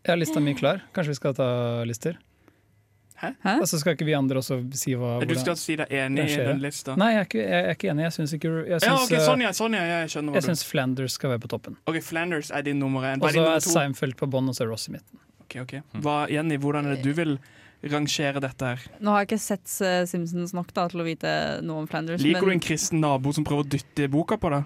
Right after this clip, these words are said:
Speaker 3: Ok, nei. Da, vi setter han øverst, <laughs> og så er jeg enig med Jarand at Ross, nei, hva var det? Nei.
Speaker 1: Ross i midten og Seinfeld i bunnen.
Speaker 3: Mm, ja. Nei.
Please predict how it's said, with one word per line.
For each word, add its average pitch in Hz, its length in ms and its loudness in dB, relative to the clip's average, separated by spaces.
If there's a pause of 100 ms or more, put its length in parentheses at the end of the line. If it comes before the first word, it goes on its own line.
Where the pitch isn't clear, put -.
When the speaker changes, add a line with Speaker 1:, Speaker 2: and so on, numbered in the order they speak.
(100)
Speaker 3:
Ok, 180 220 -4
nei. 165 160 -2 (160)
Da, 226 320 4
vi 240 80 -2
setter 240 240 2
han 254 120 6
øverst, 277 440 2 (340)
<laughs> 254 380 4
og 330 160 6
så 262 220 4 (180)
er 220 80 4
jeg 220 300 4
enig 185 160 0
med 190 320 4 (200)
Jarand 165 460 2
at - 240 -12
Ross, 170 340 -2
nei, 208 180 2
hva 185 100 0
var 170 180 -2
det? - 160 -6
Nei. 202 160 4 (140)
Speaker 1:
Ross 160 200 2
i 160 40 2
midten 156 280 -2
og 147 120 0
Seinfeld 110 340 -4
i - 20 -8
bunnen. 104 280 -12
Speaker 3:
Mm, 254 400 2 (640)
ja. 190 160 2 (760)
Nei. 208 260 2